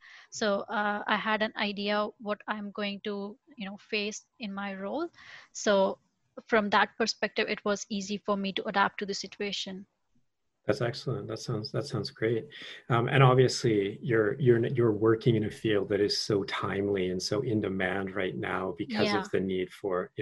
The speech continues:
Speaker 2: for, for online education.
Speaker 1: Absolutely.
Speaker 2: So
Speaker 1: Yeah.
Speaker 2: that's, uh, that, that's great. Um, one question I, I wanted to ask you is if you could go back, you know, to, and it's not really that long ago, but if you could go back
Speaker 1: Yeah.
Speaker 2: to, to you, you know, to the Jaspreet of, of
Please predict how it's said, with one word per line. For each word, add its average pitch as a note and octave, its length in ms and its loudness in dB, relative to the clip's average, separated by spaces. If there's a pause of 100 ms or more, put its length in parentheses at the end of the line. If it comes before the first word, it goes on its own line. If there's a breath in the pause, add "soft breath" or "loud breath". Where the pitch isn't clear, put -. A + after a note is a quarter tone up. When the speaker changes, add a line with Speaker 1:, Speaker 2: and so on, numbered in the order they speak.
Speaker 2:
for, G2+ 320 -4
for A#2+ 120 2
online F#2+ 500 0
education. G2+ 600 0
Speaker 1:
Absolutely. - 420 -8
Speaker 2:
So G#3 40 -10 (300 loud breath)
Speaker 1:
Yeah. G#3 140 -2
Speaker 2:
that's, - 260 -2
uh, F#2 240 0 (220)
that, B2 240 -2
that's - 180 -4
great. G2+ 320 0 (380 loud breath)
Um, C3+ 360 8 (540)
one C3+ 240 8
question F#3+ 380 4
I, A#2+ 200 4
I B2+ 120 6
wanted A#2+ 240 4
to B2+ 100 4
ask A2 240 2
you A#2+ 60 6
is G#2+ 100 0
if C#3 180 0
you D3+ 100 2
could - 200 4
go E3 100 8
back, G#2+ 380 4 (380 loud breath)
you A2+ 80 4
know, F#2 180 2 (200)
to, G#2 440 4 (140)
and A#2+ 100 4
it's - 160 -2
not D3 160 6
really A2+ 320 6
that G2+ 240 4
long G2+ 320 6
ago, F2 300 2
but G#2+ 100 2
if G2+ 80 2
you - 140 -8
could A#2 80 -6
go G#2 100 2
back G#2+ 300 2
Speaker 1:
Yeah. G#2 140 2
Speaker 2:
to, G#2 280 4 (100)
to - 220 0
you, G2+ 380 4
you C3+ 80 8
know, G2+ 100 4
to C#3 120 2
the A#2+ 80 8
Jaspreet A#2 560 6
of, G#2+ 280 4
of - 240 4